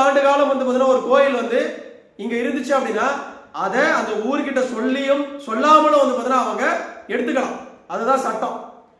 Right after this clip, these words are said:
அந்த சட்டம் வந்து பாத்தீங்கன்னா இங்க மேல்பாதியில் இருக்கிற வன்னியர்களுக்கே தெரியாம வந்து பாத்தீங்கன்னா மேல்பாதி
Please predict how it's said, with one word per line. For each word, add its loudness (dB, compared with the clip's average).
அந்த -8
சட்டம் 2
வந்து 2
பாத்தீங்கன்னா -2
இங்க -2
மேல்பாதியில் 2
இருக்கிற -2
வன்னியர்களுக்கே 2
தெரியாம 2
வந்து 0
பாத்தீங்கன்னா 0
மேல்பாதி 0